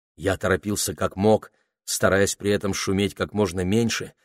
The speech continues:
и благодарил Бога за то, что в этот решающий в моей жизни час мне не мешали ни вьюга, ни снегопад. Судя по многим признакам,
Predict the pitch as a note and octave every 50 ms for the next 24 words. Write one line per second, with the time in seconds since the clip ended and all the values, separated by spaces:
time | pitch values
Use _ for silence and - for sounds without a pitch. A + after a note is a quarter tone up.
0 | _ _ _ _ _ _ - A2+ A2+ G2 G#2+ G#2+ G#2+ F#2+ G#2 G2 G#2+ G#2+ A#2+ B2
1 | A2 F#2 E2+ E2+ A2+ B2 B2 A2 F#2+ F#2+ E2 E2 G2+ F2 _ A#2+ A#2 A2 - -
2 | - G2 F2+ G#2+ A#2+ A2+ - G#2 E2+ F#2+ G2 F#2 - - A#2 A#2 A2+ G2+ F#2+ -
3 | - - G2+ F#2+ E2+ F2 G2 G#2 A2+ A#2 G#2 E2 F#2 A#2+ B2 A2+ F2+ G2+ G2 F2
4 | - - B2+ B2 B2 A#2 A2 - - - _ _ _ _ _ _ _ _ E2+ G2
5 | G#2+ A2 G#2+ G#2+ G#2+ G#2+ G2+ - - A2+ A#2 A2+ G2+ F#2 F2+ G2+ G#2+ G#2 F2 D#2+
6 | D#2 E2+ G#2 A#2 A#2+ A2 G2 A2 A2 A2 G#2+ _ - G2+ G2 F#2+ - - F#2 F2+
7 | E2 F2 F2 _ D#2+ D2+ - - - _ _ _ _ _ _ _ _ _ _ _
8 | _ _ _ _ _ _ _ _ _ _ _ _ _ - - - - A2 G2 F#2
9 | F#2 D#2+ - F#2 F2+ F2 F#2 F#2+ G2 F#2 E2 F#2 F2 D2+ - - G#2+ A2+ F#2 G2+
10 | G#2+ G2 - G#2+ G#2 G2+